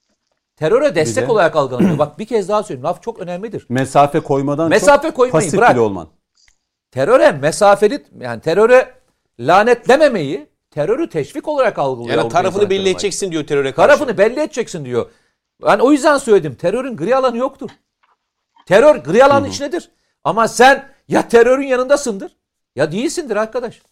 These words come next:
Speaker 2: Şimdi benim bugün özellikle soracağım bir soru var. Onu saklıyorum Mete Yarar.
Speaker 1: Peki.
Speaker 2: Yani on üç vatandaşımızın ve tabii ki o ilk temas halinde üç
Speaker 1: Hı hı.
Speaker 2: şehidimizin olması ama özellikle on üç vatandaşımızın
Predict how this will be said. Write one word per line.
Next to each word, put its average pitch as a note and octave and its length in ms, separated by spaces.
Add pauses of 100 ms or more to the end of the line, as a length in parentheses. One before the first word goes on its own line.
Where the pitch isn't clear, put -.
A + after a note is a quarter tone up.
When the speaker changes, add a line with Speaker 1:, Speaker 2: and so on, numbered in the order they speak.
(680)
Speaker 2:
Şimdi G#3+ 540 (1200)
benim C#3+ 360
bugün F3 240 (160)
özellikle D3+ 420
soracağım C#3+ 480
bir B2+ 40
soru A#2 280
var. B2+ 100
Onu B2 160
saklıyorum G2+ 540
Mete G2 240
Yarar. F#2+ 220
Speaker 1:
Peki. B2 280 (340)
Speaker 2:
Yani G2 320 (720)
on A#2 140
üç G#2+ 200
vatandaşımızın G2 1040 (720)
ve A2 80
tabii G2 260
ki A2 120
o G#2+ 160
ilk A2+ 180 (300)
temas G#2 360
halinde F#2+ 320
üç G2+ 300
Speaker 1:
Hı A2 40
hı. B2+ 200 (500)
Speaker 2:
şehidimizin F#2+ 600
olması F#2 340
ama A#2 120
özellikle G#2 340
on C3+ 80
üç A#2+ 160
vatandaşımızın G#2 840